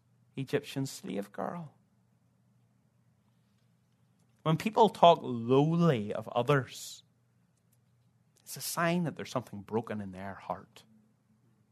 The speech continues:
That's a, that's a warning sign. If you can talk in a demeaning way, in a dismissive way, in, in a reproachful way about somebody else, there's something wrong with you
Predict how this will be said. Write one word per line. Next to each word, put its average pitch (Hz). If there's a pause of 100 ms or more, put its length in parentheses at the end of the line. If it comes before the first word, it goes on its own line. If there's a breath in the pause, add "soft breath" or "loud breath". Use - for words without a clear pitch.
(460)
That's 196
a, 180 (140 loud breath)
that's -
a 175
warning 135
sign. 127 (240 soft breath)
If -
you 208
can 208
talk 160
in 139
a 117
demeaning 147
way, 110 (720)
in 131
a 127
dismissive 143
way, 101 (1200)
in, 131
in 131
a 120 (100)
reproachful 151
way 107
about 104
somebody 151
else, 107
there's 117
something 151 (260)
wrong 120
with 104
you 135